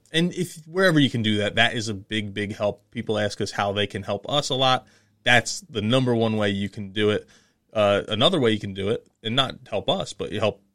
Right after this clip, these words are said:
a lot of our, our, our guests, is by buying a Native Plants Healthy Planet t-shirt,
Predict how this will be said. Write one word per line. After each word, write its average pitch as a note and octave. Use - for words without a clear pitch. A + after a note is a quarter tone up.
a G2+
lot G2+
of F#2+
our, G2
our, F#2+
our G#2
guests, A#2
is G#2+
by G2+
buying A2
a G2+
Native G#2
Plants G#2+
Healthy G2+
Planet F#2+
t-shirt, G#2+